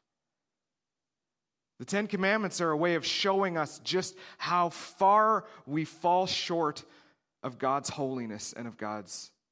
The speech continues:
perfect obedience. We, we can look at it so simply and we can go, "Man, you shall not steal," and we used that, that example last week, is, but when you're a little, little kid and you don't really understand some of those things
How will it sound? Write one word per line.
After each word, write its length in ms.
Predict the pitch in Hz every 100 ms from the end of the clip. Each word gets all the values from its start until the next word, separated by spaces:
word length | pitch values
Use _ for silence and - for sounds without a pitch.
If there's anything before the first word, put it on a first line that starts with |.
| _ _ _ -
perfect 600 | - 135 - 92 - - _ _ _ _ -
obedience. 720 | 104 107 104 95 78 - - _ _ _ _ _ _ _ _ _ _ _ _ _ _ _ _ _ _ _ _ _ 123
We, 340 | 156 190 190 190 - _ _ _ _ _ -
we 80 | 147
can 180 | 160 160
look 160 | 185
at 140 | 180 160
it 240 | - -
so 220 | - 180
simply 520 | 175 180 175 160 151
and 120 | 139 147
we 80 |
can 120 | 143 143
go, 140 | 131
"Man, 240 | 139 131 123 - _ _ _ -
you 80 | 113
shall 260 | 151 139
not 220 | 135 127
steal," 380 | - 139 131 117
and 100 | 113
we 80 | 113
used 340 | 117 113 -
that, 240 | 120 107 117
that 160 | 120
example 420 | 110 113 123 110 110
last 320 | 110 120 -
week, 200 | 113 113
is, 80 | 104
but 100 | 113
when 180 | 123
you're 140 | 131 120
a 60 |
little, 200 | 117 139
little 200 | 139 139
kid 260 | 135 147 113
and 80 | 107
you 60 |
don't 160 | 110 120
really 180 | 127 117
understand 460 | 110 107 120 135
some 160 | - 147
of 40 |
those 200 | 147 147
things 320 | 156 180 -